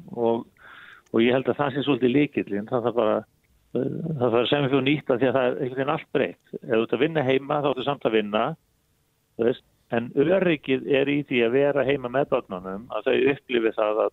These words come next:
pabbi og mamma eru nálægt og hérna, og, og, og síðan auðvitað þessi verkefni, nú voru foreldrar líka orðnir kennarar.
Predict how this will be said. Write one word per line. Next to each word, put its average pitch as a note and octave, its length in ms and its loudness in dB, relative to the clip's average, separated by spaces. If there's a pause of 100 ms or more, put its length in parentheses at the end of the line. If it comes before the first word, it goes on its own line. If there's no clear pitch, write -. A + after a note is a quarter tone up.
(140)
pabbi A#2+ 260 0
og A#2 80 2
mamma G#2+ 220 -2
eru G#2 80 -6
nálægt D#3 540 -2 (800)
og A2+ 180 0
hérna, A2 480 -2 (580)
og, A#2 120 2
og, C3 260 0
og A#2 180 2
síðan C#3+ 460 0
auðvitað C3+ 380 2 (240)
þessi B2 260 0
verkefni, A#2 500 0
nú B2+ 120 2
voru A#2+ 420 0
foreldrar C3 400 0
líka C3+ 220 0
orðnir A#2+ 180 -12
kennarar. E3 480 -2